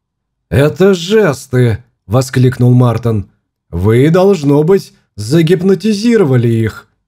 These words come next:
Он энергично тряхнул головой, громко вскрикнув. Дюреляне сразу очнулись, переглянувшись, начали быстро и возбуждённо переговариваться.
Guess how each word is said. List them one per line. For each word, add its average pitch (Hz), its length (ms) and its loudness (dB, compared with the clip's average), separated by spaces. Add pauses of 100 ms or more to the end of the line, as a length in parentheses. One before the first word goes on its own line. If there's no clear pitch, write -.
(380)
Он 185 240 2
энергично 156 640 0
тряхнул 127 460 0
головой, 110 760 -2 (220)
громко 196 500 0
вскрикнув. 104 680 -4 (500)
Дюреляне 131 720 2
сразу 123 420 -2
очнулись, 110 680 -2 (260)
переглянувшись, 143 1040 0 (260)
начали 131 520 0
быстро 190 680 0
и 151 140 2
возбуждённо 165 760 0
переговариваться. 104 1160 -4